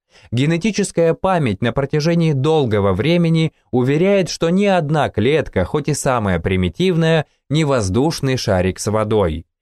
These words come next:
Живые организмы шагнули вперед, когда им стало доступно деление клеток,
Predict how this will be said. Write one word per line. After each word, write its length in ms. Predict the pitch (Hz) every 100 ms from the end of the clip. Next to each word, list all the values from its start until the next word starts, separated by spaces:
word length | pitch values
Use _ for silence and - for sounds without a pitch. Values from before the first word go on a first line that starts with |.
| _ _
Живые 560 | 104 113 113 127 135 123
организмы 800 | 107 107 95 95 139 143 101 95
шагнули 520 | - 127 143 160 156
вперед, 600 | 135 - 135 135 151 98
когда 320 | 113 117 139
им 140 | 143 143
стало 320 | - 175 170
доступно 640 | 156 147 - 196 165 170
деление 680 | 147 170 180 180 127 98 101
клеток, 540 | - 156 123 87 80